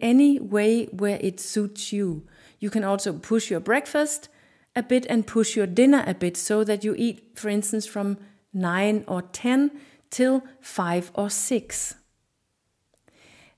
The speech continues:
And you do that during the week, and on the weekends, you eat your normal three meals. And it's important that you don't get too little food in that period. You can eat the same amount of food,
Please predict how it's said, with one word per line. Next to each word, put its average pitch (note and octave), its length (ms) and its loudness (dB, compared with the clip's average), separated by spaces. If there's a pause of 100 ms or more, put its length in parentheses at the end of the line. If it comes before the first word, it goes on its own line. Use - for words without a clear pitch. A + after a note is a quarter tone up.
(100)
And A3 320 2
you A3+ 100 0
do B3+ 300 4
that G#3 260 0
during D4 380 4
the B3 100 0
week, A#3 540 -2
and G#3+ 260 -4
on C4 220 2
the A#3 80 2
weekends, C4 760 0 (140)
you G#3+ 200 0
eat B3 300 0
your A3 160 -2
normal G#3+ 460 0
three G#3 560 -4 (200)
meals. D#3+ 560 -4 (720)
And A3+ 140 -2
it's B3 240 -4
important B3 500 -2
that A3+ 120 -2
you G#3+ 100 -2
don't A3+ 220 0
get G3+ 240 -6
too D4+ 240 0
little G#3+ 260 4
food F3 360 -4
in F#3 140 -4
that - 240 -8
period. A3+ 440 2
You A3 80 -2
can G3+ 220 -6 (100)
eat C#4 260 2
the F#3+ 80 -6
same B3 360 4
amount A#3+ 460 4
of G#3 120 -6
food, A3+ 420 -2